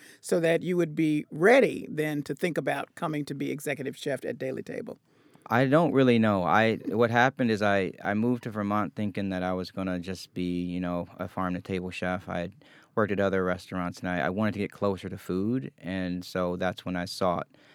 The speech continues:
Speaker 2: to move to Vermont because I, they had a lot of farms, and I wanted to touch and get dirty with the food. And then from that, I started building relationship with farmers, and I started, they, we started talking. I was like, "Man, what are you doing with all that stuff?" They're like, "Well, it didn't sell at the farmer's market,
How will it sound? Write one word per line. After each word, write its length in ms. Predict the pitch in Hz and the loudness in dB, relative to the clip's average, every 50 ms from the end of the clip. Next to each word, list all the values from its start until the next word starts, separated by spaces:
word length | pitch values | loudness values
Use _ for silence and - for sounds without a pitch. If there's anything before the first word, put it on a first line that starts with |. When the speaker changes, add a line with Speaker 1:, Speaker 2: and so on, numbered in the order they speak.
| _ _ - | _ _ -12
Speaker 2:
to 100 | - 90 | -8 -4
move 640 | 90 92 90 90 87 85 87 87 85 85 - - - - | -4 -2 -2 -2 -2 -2 -2 -4 -6 -8 -12 -16 -16 -10
to 300 | - 92 90 85 82 85 | -6 -4 -4 -2 -4 -4
Vermont 440 | 95 87 85 85 85 82 82 - | -6 -4 -4 -4 -4 -4 -6 -8
because 220 | - - - 92 85 | -8 -8 -8 -6 -4
I, 80 | 90 | -4
they 80 | 85 87 | -4 -4
had 120 | 92 87 85 | -4 -4 -4
a 40 | 87 | -2
lot 160 | 90 85 87 | -2 -2 -4
of 80 | 95 101 | -4 -6
farms, 300 | - 90 90 87 87 87 | -6 -4 -4 -4 -4 -4
and 80 | 87 85 | -4 -6
I 40 | 85 | -6
wanted 260 | 87 85 85 87 - | -6 -6 -6 -8 -8
to 100 | - 87 | -10 -12
touch 360 | - - - 92 85 - - | -12 -6 -4 -4 -4 -4 -4
and 100 | - 90 | -8 -8
get 140 | 82 - - | -6 -8 -8
dirty 320 | - 85 85 87 87 90 92 | -6 -6 -6 -6 -6 -8 -8
with 200 | 87 92 - - | -10 -10 -12 -14
the 60 | 95 | -14
food. 300 | - - 104 101 92 87 | -10 -8 -8 -8 -6 -6
And 140 | - 104 101 | -4 -2 0
then 340 | 104 107 107 107 104 98 - - - - - - - - - _ _ _ _ _ _ _ | 2 2 2 2 0 0 -2 -10 -20 -20 -20 -20 -20 -20 -20 _ _ _ _ _ _ _
from 380 | - - - 117 107 101 95 85 | -6 0 2 4 4 4 2 4
that, 380 | 92 120 135 135 123 117 - | 4 6 6 6 6 4 2
I 60 | 113 | -2
started 400 | 107 - - - 113 107 104 98 | -6 -2 0 2 2 4 2 2
building 240 | 87 110 107 104 101 | 0 0 0 0 0
relationship 500 | 98 95 92 95 98 95 92 87 95 90 | -2 -2 0 0 0 -2 -4 -8 -10 -8
with 140 | - - - | -8 -10 -8
farmers, 500 | - - 90 87 87 87 87 87 92 90 | -6 -4 -4 -4 -4 -4 -6 -8 -8 -10
and 140 | 107 104 90 | -10 -8 -8
I 60 | 87 | -10
started, 500 | 87 - - 92 87 87 87 87 87 101 | -8 -6 -4 -2 -2 -2 -4 -6 -6 -6
they, 300 | - 82 92 92 92 92 | -4 -4 -2 -2 -4 -4
we 140 | - - 90 | -4 -6 -6
started 320 | - - 101 92 87 - - | -6 -4 -4 -4 -4 -6 -6
talking. 320 | - 95 92 87 82 90 | -4 -2 -2 -2 -2 -4
I 40 | 92 | -6
was 80 | 90 92 | -4 -4
like, 100 | 90 82 | -6 -4
"Man, 160 | 110 113 95 | -4 -4 -4
what 100 | 95 92 | -6 -6
are 40 | 113 | -6
you 80 | 127 | -6
doing 180 | 120 - 127 127 | -4 -4 -4 -2
with 120 | 120 113 | -2 -2
all 160 | 110 107 107 101 | -2 -2 -2 -2
that 140 | 101 - - | -4 -6 -10
stuff?" 340 | - - - 139 117 95 - | -8 -2 0 0 0 -2 -4
They're 80 | 110 92 | -8 -8
like, 120 | 98 101 | -8 -6
"Well, 260 | 98 107 95 95 98 | -4 -2 -2 -2 -2
it 60 | 95 - | -4 -6
didn't 180 | 92 76 92 104 | -6 -6 -6 -2
sell 160 | - 98 98 | -2 -2 -2
at 60 | 101 | -2
the 80 | 104 107 | -4 -8
farmer's 340 | - 101 95 92 92 90 85 | -8 -6 -6 -6 -6 -6 -8
market, 440 | 90 90 90 90 82 113 107 - | -8 -8 -8 -8 -8 -8 -10 -10